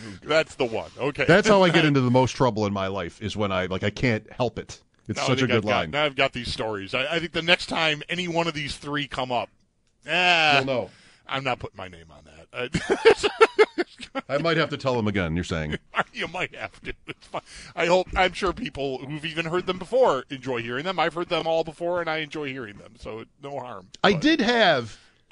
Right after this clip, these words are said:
Speaker 2: I'm sorry that this is like story time with Mike, but I did have a couple of really nice exchanges with Boeheim. Like, I don't, it's been so long, I'm not even really qualified to, to talk on him, to speak on him, but,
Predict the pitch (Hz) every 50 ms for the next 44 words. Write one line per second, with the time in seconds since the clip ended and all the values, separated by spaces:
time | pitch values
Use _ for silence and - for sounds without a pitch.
0 | - - - - - 151 175 - - 262 247 214 160 147 135 135 117 - 113 135
1 | 127 113 - - 160 147 139 131 - 139 117 107 104 104 127 120 104 - - 131
2 | 131 139 147 147 113 180 247 254 196 156 175 190 185 175 147 131 - - - _
3 | - 135 127 - - - - 262 - 262 214 165 139 101 104 107 139 175 165 165
4 | 147 131 123 131 151 160 - - 127 104 - - - 120 110 104 85 104 90 87
5 | 101 95 - 98 92 90 85 80 73 67 69 - _ _ _ _ _ _ _ _
6 | _ _ _ - 165 165 - - _ _ _ _ _ _ _ _ _ _ _ _
7 | - 202 254 294 294 254 185 - _ _ _ _ _ _ _ - 127 - - 226
8 | 214 196 - - 180 143 127 127 123 120 113 110 107 113 120 139 135 131 110 117
9 | 120 120 113 110 107 - 120 110 110 107 - - 98 95 87 - 101 104 - -
10 | - 104 - - - 117 107 110 - 107 92 90 85 92 87 82 80 - - -
11 | - 131 120 - 92 87 85 90 87 90 85 90 92 90 90